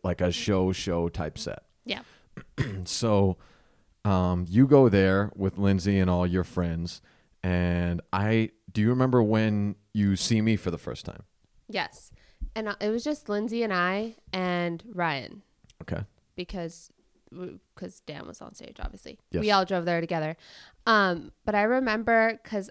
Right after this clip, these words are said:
Speaker 2: I came, I came in with her, and you were, like,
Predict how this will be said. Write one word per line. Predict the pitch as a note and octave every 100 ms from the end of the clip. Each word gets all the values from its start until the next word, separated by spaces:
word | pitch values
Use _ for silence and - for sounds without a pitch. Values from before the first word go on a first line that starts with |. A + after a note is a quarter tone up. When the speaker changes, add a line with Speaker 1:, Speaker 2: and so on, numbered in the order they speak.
| -
Speaker 2:
I | F#3 G3
came, | - A#3 G#3 G3+ G3 G3 _ _ _
I | F#3+ G3
came | G#3 G#3 G3
in | F#3+
with | F#3 F3+
her, | F#3 F3 -
and | F3 F#3
you | G3+
were, | A#3+
like, | A#3+ F3+ D#3+